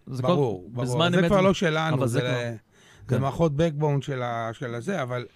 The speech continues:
Speaker 2: שזה קיימות כאילו כמעט בכל מקום. אבל
Speaker 1: כן.
Speaker 2: הרעיון שלנו, תראה משהו סופר מעניין בקטע הזה של המזון,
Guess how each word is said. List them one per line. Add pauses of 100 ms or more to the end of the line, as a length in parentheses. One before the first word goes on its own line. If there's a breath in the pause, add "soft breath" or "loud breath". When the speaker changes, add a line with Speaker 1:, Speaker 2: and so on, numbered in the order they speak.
(260 loud breath)
Speaker 2:
שזה (420)
קיימות
כאילו
כמעט
בכל
מקום.
אבל
Speaker 1:
כן.
Speaker 2:
הרעיון
שלנו, (340 soft breath)
תראה
משהו
סופר
מעניין
בקטע
הזה
של
המזון,